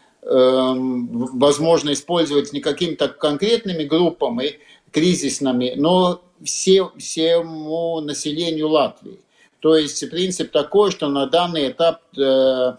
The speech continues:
если не хватает, то заправочная сеть закупает, и просто на заправках продолжается та торговля, которая есть. И частные лица,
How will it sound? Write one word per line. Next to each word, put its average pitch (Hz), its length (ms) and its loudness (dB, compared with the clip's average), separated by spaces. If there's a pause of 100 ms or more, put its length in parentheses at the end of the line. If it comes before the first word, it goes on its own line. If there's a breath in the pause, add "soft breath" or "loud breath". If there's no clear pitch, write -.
(320 loud breath)
если 156 680 2
не 147 180 -4
хватает, 185 720 0
то 143 520 2 (300 soft breath)
заправочная 143 680 0
сеть 139 320 -4
закупает, 185 800 0
и 165 200 -8
просто 175 420 -2
на 143 40 2
заправках 139 720 0
продолжается 139 760 2
та 160 160 4
торговля, 156 600 -2
которая 160 480 -2
есть. 143 380 -2
И 139 80 -12
частные 190 500 -2
лица, 175 480 -6